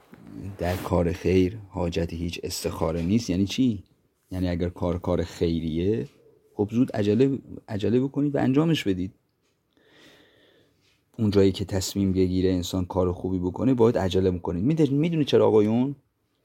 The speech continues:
چون شیطان قسم خورده که وقتی انسان تصمیم به یک کار خوبی گرفته تا او رو پشیمان نکنه دست نکشه. چه شب‌هایی که ما تصمیم گرفتیم فردا یه کار خوبی بکنیم،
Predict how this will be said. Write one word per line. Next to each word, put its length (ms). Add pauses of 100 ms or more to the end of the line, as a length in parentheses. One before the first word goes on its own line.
(260)
چون 240
شیطان 540
قسم 400
خورده 680 (960)
که 360 (220)
وقتی 440
انسان 680
تصمیم 520
به 100
یک 260
کار 320
خوبی 480
گرفته 840 (460)
تا 120
او 180
رو 100
پشیمان 680
نکنه 300
دست 320
نکشه. 640 (1120)
چه 140
شب‌هایی 480
که 100
ما 160
تصمیم 400
گرفتیم 400
فردا 340
یه 60
کار 260
خوبی 300
بکنیم، 720